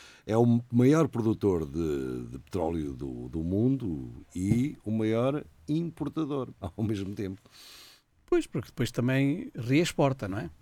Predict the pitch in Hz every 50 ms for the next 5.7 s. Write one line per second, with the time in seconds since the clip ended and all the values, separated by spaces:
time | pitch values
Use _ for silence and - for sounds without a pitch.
0 | - 80 78 - - - 95 - 139 104 82 82 - - - - 277 214 202 -
1 | - - 127 147 156 143 143 127 110 127 165 165 156 139 123 117 110 - 120 127
2 | 151 151 135 - - - - - - - - - - _ - - - 170 165 160
3 | 156 - - 165 143 - - - - 135 135 131 - 117 110 110 104 98 92 107
4 | 107 107 98 - 113 120 123 175 175 170 110 113 123 - 185 123 127 127 120 -
5 | - - 139 139 - - 90 85 82 101 104 135 -